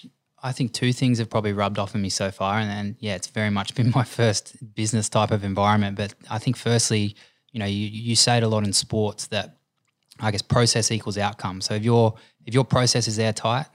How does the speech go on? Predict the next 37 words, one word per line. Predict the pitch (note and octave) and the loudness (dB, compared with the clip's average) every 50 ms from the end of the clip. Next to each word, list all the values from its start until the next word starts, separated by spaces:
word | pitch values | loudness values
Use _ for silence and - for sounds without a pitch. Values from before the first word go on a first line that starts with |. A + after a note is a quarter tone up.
| _ _ | _ _
and | A#2 G#2+ | -14 -8
you've | G#2+ G#2+ | -6 -6
got | A2 G#2 | -4 -4
the | A2 G#2+ | -4 -6
ability | G2+ F#2+ A2 G#2+ G#2 G#2 G#2 | -4 -4 -4 -4 -2 -4 -4
to | - A2 G#2+ | -4 -4 -6
adapt, | G2+ G2 G#2 G#2+ B2 - - - - | -4 -4 -4 -4 -4 -6 -10 -12 -8
then, | G#2+ G#2+ G#2 G2+ G#2 - _ _ _ _ _ _ | -4 -4 -2 -4 -4 -8 _ _ _ _ _ _
you | F#2+ | -14
know, | F#2 F2+ | -12 -8
the, | G2 G#2+ G#2 F#2+ | -6 -6 -6 -6
the | G2+ G2+ G#2 G2 | -6 -6 -4 -2
outcome | G2+ A#2 B2+ - A#2 A2 | -2 -2 -2 -2 -2 -2
should | G#2+ - A2 G2+ | -2 -4 -6 -6
be | G2+ F#2+ | -8 -8
the | F#2+ | -10
fun | - - G2+ G#2 G2+ | -10 -10 -10 -10 -10
part. | - F#2+ - - - _ _ _ _ - | -10 -12 -14 -14 -20 _ _ _ _ -8
That | G#2+ | -6
should | - - A#2 | -4 -2 -2
be | A2 G2+ | -4 -4
the, | G2+ - - - | -6 -10 -16 -10
that, | A2+ G#2 A#2+ - - | -8 -8 -6 -6 -4
that's | A2 A2+ - - | -4 -2 -2 -2
taken | - B2 A2+ G2+ G2+ | -2 -2 -2 -2 -2
care | G2+ G#2 G#2 | -2 -4 -4
of | G2 | -4
itself. | F#2+ - - A2 G2 F#2 | -4 -4 -4 -4 -4 -4
You've | G2+ F#2+ G2 | -6 -6 -4
done | A2+ G#2 G#2+ | -2 -2 -2
the | G#2 F#2+ | -2 -2
hard | G2 F#2+ F#2 F#2 | -2 -4 -4 -4
work, | F#2+ F#2+ F#2+ - | -6 -6 -8 -8
you're | - - | -12 -8
following | - - G#2 G2+ G2 F#2+ F#2+ | -6 -4 -2 -2 -2 -4 -6
your | F#2 | -8
process, | - - G2+ F#2 - - G2 F#2 F#2 - - | -8 -8 -6 -6 -6 -6 -6 -6 -6 -8 -10